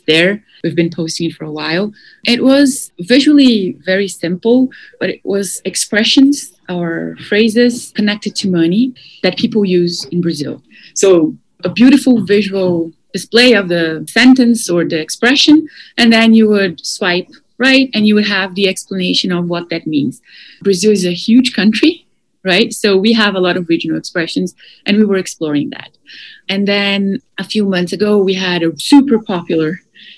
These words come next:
reality T V show in Brazil. And it so happens that one of the expressions that we had mapped and that we were about to post was the catchphrase that one of the most popular participants was using.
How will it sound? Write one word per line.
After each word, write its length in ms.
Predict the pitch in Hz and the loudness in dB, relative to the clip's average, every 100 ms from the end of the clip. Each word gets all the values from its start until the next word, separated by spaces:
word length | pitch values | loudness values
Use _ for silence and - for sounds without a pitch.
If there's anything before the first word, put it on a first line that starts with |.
| - | -2
reality 600 | 190 175 170 165 160 147 | 2 2 2 0 -2 -6
T 160 | - 185 | -6 -6
V 380 | 160 165 151 - | -4 -4 -4 -8
show 320 | - - 180 160 | -6 0 2 2
in 160 | 156 | 2
Brazil. 440 | 151 147 139 131 - _ - - - - | 0 -2 -4 -4 -8 _ -20 -20 -20 -4
And 260 | 190 190 185 | 0 0 2
it 140 | 208 208 | 0 -2
so 220 | - 320 | 2 2
happens 580 | 339 220 - 160 170 - | 4 -2 -2 -2 -2 -2
that 560 | 170 160 160 - - - | -4 -2 -4 -8 -16 0
one 220 | 180 254 | 4 6
of 100 | 262 | 6
the 100 | 247 | 4
expressions 600 | 247 - 190 - 185 180 | 2 -2 -2 -2 -4 -6
that 160 | 165 - | -8 -6
we 100 | 180 | -8
had 180 | 175 180 | -6 -4
mapped 480 | 175 156 156 _ - | 0 0 -2 _ -4
and 80 | 185 | -2
that 120 | 180 | 0
we 60 | 175 | -2
were 180 | 196 196 | -2 -2
about 300 | 185 175 175 | -2 -4 -6
to 120 | - | -8
post 480 | - 208 175 170 - _ _ _ | -4 -2 -2 -6 -12 _ _ _
was 420 | 190 214 226 226 - | 2 4 6 2 0
the 100 | 226 | 0
catchphrase 720 | 262 285 - - 160 160 - - - _ _ - | 2 0 0 2 2 2 -2 -6 -10 _ _ -4
that 180 | 208 - | -2 2
one 200 | 190 262 | 4 6
of 100 | 247 | 6
the 140 | 240 - - | 2 0 0
most 300 | 277 262 - | 2 2 0
popular 480 | 220 226 220 175 175 - | 0 0 2 2 2 -2
participants 640 | - 202 - - 285 - 175 | -8 -8 -8 -4 -6 -4 -2
was 140 | 202 | 2
using. 400 | 226 208 190 175 | 4 4 2 -2